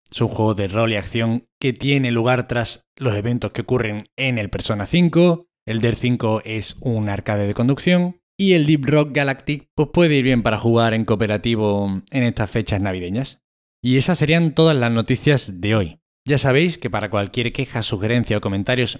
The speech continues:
me tenéis en arroba Nacho Cerrato. Deciros que si queréis escucharme hablando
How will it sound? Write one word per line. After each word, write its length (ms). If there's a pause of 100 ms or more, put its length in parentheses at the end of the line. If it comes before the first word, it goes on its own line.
me 80
tenéis 400
en 120
arroba 340
Nacho 280
Cerrato. 580 (140)
Deciros 460
que 120
si 140
queréis 440
escucharme 760 (160)
hablando 680